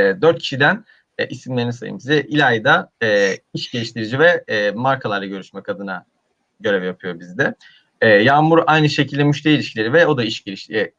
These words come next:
iş geliştirici ve aynı şekilde markalarla görüşme yapıyor. Metehan, e, yazılımcı tarafımız, e, uygulamamızı ve, e, web sitesini, web sitemizi yazan arkadaşımız. E, ben de aynı şekilde iş geliştirici ve, e, bu gelir modelleri, bunlarla alakalı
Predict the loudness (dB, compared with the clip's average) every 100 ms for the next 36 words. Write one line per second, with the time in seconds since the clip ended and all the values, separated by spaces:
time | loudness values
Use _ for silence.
0 | _ -12 -8 -8 -4 0 2 2 0 -2
1 | -4 0 0 2 0 2 0 -6 -10 _
2 | _ -10 -10 -12 -10 -8 -8 -8 -4 -4
3 | -2 -2 -2 -4 _ _ _ 0 2 2
4 | -2 -6 -12 _ -12 -4 0 0 2 0
5 | 0 -2 -2 -4 -8 -10 -4 -2 -2 -2
6 | 0 2 2 0 0 2 0 -2 _ _
7 | 0 0 0 -8 -20 -20 -4 -4 -4 -12
8 | -8 -6 -4 -2 -2 -4 -12 -10 -10 -10
9 | _ _ _ 2 2 4 4 4 2 0
10 | -6 -10 -10 -10 -10 -12 -14 -14 -14 -4
11 | 0 0 0 -4 -2 -4 -8 _ -8 -6
12 | -4 -2 0 0 -2 -4 -6 -2 0 2
13 | 2 2 0 0 0 0 -2